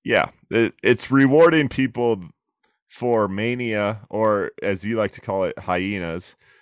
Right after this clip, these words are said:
rather than, like, true business fundamentals. And I don't think you can, at least me and you, I, I mean, there might be other people that actually could, can enjoy that, but you and I are too process oriented and, and actually basing,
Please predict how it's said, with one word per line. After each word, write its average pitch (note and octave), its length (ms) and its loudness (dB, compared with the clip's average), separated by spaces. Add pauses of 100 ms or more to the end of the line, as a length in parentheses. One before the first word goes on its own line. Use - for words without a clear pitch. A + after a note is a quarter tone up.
(280)
rather G2 380 4
than, F2+ 440 -2
like, F2 240 -4
true G2+ 360 -2
business F2 340 -8
fundamentals. F#2 680 -2
And F#2+ 200 -4
I G2 120 -2
don't A2+ 480 -2
think G#2+ 360 -10
you G2+ 100 -4
can, E2+ 420 -6 (640)
at A#2+ 140 6
least D3 220 4
me A#2 220 4
and F2+ 80 -2
you, F#2 440 4
I, G#2 180 0
I G2 120 -2
mean, F#2+ 340 -6 (120)
there G#2 120 -2
might A2 180 -2
be F#2+ 120 0
other F#2+ 180 2
people F2+ 300 -8
that E2 280 -4
actually E2+ 360 -6
could, F#2 240 -6 (200)
can F#2+ 220 -2
enjoy E2+ 300 -2
that, D2 320 -2
but - 180 -2 (340)
you C3 140 2
and C3 80 4
I B2 160 6
are G#2 120 6
too A2+ 320 0
process G#2 500 -2
oriented F#2 540 -6
and, F2 380 -6
and E2+ 180 -4
actually F2 440 -2
basing, E2+ 520 -6